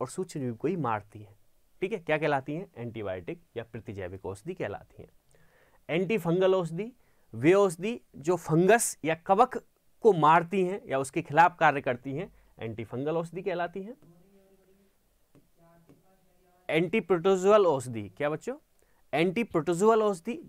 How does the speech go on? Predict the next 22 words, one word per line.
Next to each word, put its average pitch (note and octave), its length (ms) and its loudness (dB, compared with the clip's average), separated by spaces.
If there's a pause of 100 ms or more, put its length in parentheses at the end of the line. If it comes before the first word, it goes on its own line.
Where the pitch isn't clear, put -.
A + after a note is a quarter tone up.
जो D#3+ 60 -6
प्रोटोजोआ G3 580 2
के F#3+ 140 -2
खिलाफ C#3 320 4
कार्य A2 240 0
करती G2 300 -12
हैं। G#2 120 -10
किसके E3 260 -8
खिलाफ? F#3+ 240 -2 (4000)
ऐसी D#3+ 300 -2
औषधि F3+ 380 0 (600)
जो D3+ 180 0
प्रोटोजोआ G3+ 720 4
के A#3 140 0
खिलाफ E3 360 4
कार्य C3+ 220 4
करती C3 360 -4
हैं, F3 240 -2
एंटीप्रोटोजोअल B2+ 800 -2
औषधि F#3 280 -4
कहलाती F#3 380 -2
हैं। G#3 160 -12